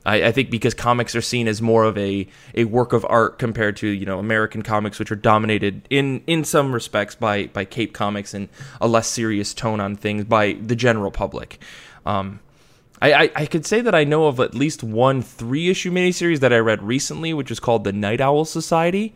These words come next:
Beautiful, beautiful artwork. The basic premise is that it, there is a kid who finds out that there are some gangsters in his city, and he recruits the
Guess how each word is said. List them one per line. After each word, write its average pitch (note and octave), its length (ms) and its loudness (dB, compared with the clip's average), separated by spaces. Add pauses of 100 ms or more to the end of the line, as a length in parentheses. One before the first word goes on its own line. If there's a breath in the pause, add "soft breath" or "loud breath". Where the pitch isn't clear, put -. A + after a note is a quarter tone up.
(440 loud breath)
Beautiful, D#3+ 560 2
beautiful C3+ 560 2
artwork. A#2+ 460 2 (500 loud breath)
The C3+ 100 0
basic C#3 600 0
premise C3 420 2
is A#2 300 0
that A2+ 140 4
it, G#2 140 -2 (220)
there A#2+ 180 2
is A#2 160 2
a A#2 100 0
kid C#3+ 340 2
who B2 180 -4
finds A#2 440 0
out A2 420 -4 (480 soft breath)
that A2 560 4
there A#2 220 4
are A2 160 6
some G#2 420 -4 (320)
gangsters B2+ 680 2
in A#2 160 0
his A#2 160 -2
city, F3 420 -2
and A2 160 2
he A2 260 -4
recruits D#3 640 -6 (380 loud breath)
the A2+ 500 0